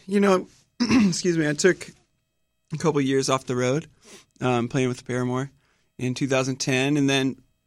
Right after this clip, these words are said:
just started writing, like, my own music in Nashville, and then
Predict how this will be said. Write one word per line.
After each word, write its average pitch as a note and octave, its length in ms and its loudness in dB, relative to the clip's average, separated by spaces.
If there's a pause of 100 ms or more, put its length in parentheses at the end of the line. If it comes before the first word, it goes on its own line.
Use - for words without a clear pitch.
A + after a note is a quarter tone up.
(160)
just D3+ 120 0
started C3+ 340 0
writing, C#3 360 0 (320)
like, C3 180 -8
my C3 140 0
own C3 140 2
music C#3 460 0 (880)
in D3+ 140 2
Nashville, D#3+ 540 2
and D3+ 120 2
then C3 220 0